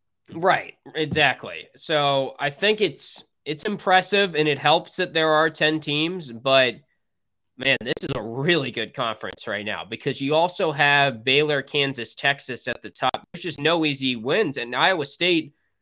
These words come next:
they should be better than thirty-seven on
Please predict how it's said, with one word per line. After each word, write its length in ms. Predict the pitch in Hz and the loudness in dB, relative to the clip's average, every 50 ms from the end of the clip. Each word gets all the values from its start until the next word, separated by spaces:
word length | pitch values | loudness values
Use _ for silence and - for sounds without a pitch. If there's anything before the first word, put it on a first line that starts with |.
| _ _ _ _ _ | _ _ _ _ _
they 180 | 131 147 151 | -2 -2 -2
should 300 | 147 - - 208 226 180 | -2 2 4 2 2 4
be 140 | 160 165 139 | 2 -2 -2
better 360 | 117 107 131 156 165 175 156 | 0 2 4 4 4 4 2
than 220 | 135 131 123 123 - | 0 -2 -4 -4 -2
thirty-seven 640 | - 147 143 135 123 117 - - 175 156 147 139 123 | -2 -2 -2 -2 -4 -4 -2 0 0 0 0 -2 -2
on 120 | 117 110 | -2 -4